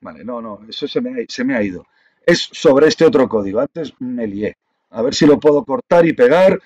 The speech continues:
y entonces no sabes de lo que estoy hablando. Bueno, a ver si corto también esto. No sé, yo esto nunca lo he hecho.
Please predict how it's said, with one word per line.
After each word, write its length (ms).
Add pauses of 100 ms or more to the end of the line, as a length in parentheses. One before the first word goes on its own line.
(120)
y 80
entonces 240
no 80
sabes 240
de 60
lo 100
que 60
estoy 200
hablando. 440 (1900)
Bueno, 340
a 20
ver 120
si 100
corto 260
también 280
esto. 320
No 100
sé, 260
yo 120
esto 180
nunca 220
lo 60
he 40
hecho. 180